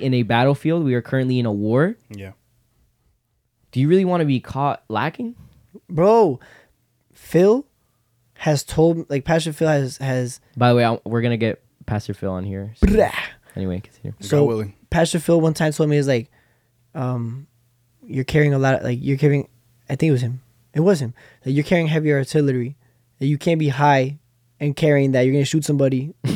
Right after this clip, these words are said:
Speaker 3: or hurt yourself."
Speaker 1: <laughs>
Speaker 3: I was
Speaker 1: True.
Speaker 3: like, "Listen, you know what?
Speaker 1: Yeah,
Speaker 3: I got you.
Speaker 1: that's a valid <laughs> point.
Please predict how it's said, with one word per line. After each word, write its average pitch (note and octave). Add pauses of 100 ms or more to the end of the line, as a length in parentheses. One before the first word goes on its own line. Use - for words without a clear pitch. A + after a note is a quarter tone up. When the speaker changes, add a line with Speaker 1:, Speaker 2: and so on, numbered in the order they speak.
Speaker 3:
or -
hurt D3+
yourself." C#3+
Speaker 1:
<laughs> -
Speaker 3:
I B3 (100)
was D#3+
Speaker 1:
True. D3+
Speaker 3:
like, D#3+
"Listen, B3+ (140)
you D3+
know F#3+
what? -
Speaker 1:
Yeah, A2+
Speaker 3:
I -
got -
you. B3+
Speaker 1:
that's C#3
a B2+
valid B2+
<laughs> -
point. A3